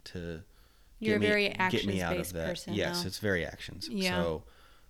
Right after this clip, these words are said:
Speaker 1: and it, so it, there are times, there are times when I say, "You know what? I can do, I can do better in this area. There are things I can do."
Speaker 2: Which I love that you do that.
Speaker 1: Um,
Speaker 2: It's, like, one of my
Speaker 1: people, you
Speaker 2: favorite,
Speaker 1: gotta
Speaker 2: it's one of my favorite qualities.
Speaker 1: It's like when people say, "Thank you."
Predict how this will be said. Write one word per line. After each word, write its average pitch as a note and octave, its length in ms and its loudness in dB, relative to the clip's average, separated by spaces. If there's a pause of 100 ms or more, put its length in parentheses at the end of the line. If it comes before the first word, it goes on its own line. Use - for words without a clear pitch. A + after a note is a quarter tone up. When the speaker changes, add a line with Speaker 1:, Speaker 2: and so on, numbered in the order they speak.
(880)
Speaker 1:
and A#2+ 160 0
it, - 280 -4 (380)
so G2+ 260 0
it, - 160 -6 (240)
there B2+ 220 8
are C#3 100 12
times, G#2 340 4
there G#2+ 120 4
are G#2 40 4
times G2 240 0
when G2 80 0
I F2 60 0
say, F2 160 -2
"You F#2+ 80 0
know A#2 80 0
what? F3 220 2
I G#2+ 100 0
can B2 280 0
do, F#2+ 240 0
I F#2+ 80 0
can A2+ 160 -2
do A2 140 2
better F#2+ 340 2
in E2+ 180 -8
this - 180 -8
area. D#2 300 -10
There G2+ 180 0
are G#2+ 120 6
things G#2 340 -2
I F2+ 80 0
can E2+ 220 -6
do." E2 400 -4 (540)
Speaker 2:
Which G#3 200 -4
I G3 100 4
love F#3 580 0 (180)
that F3+ 140 -4
you E3+ 60 -6
do F3 140 -8
that. - 160 -10 (120)
Speaker 1:
Um, E2+ 240 -4
Speaker 2:
It's, C#2+ 100 -10
like, G3+ 140 -8
one G3 120 -6
of F#3+ 60 -4
my - 40 0
Speaker 1:
people, C#4+ 160 4
you E4+ 60 -2
Speaker 2:
favorite, D#4+ 340 4
Speaker 1:
gotta - 80 -8 (160)
Speaker 2:
it's - 120 -16
one C4+ 100 0
of C4+ 40 4
my B3 60 2
favorite A3 220 2
qualities. F#3+ 440 -4
Speaker 1:
It's E3 120 4
like D4 100 6
when F3 100 4
people B2+ 240 4
say, G#2+ 380 4
"Thank D3 180 -6
you." - 60 -14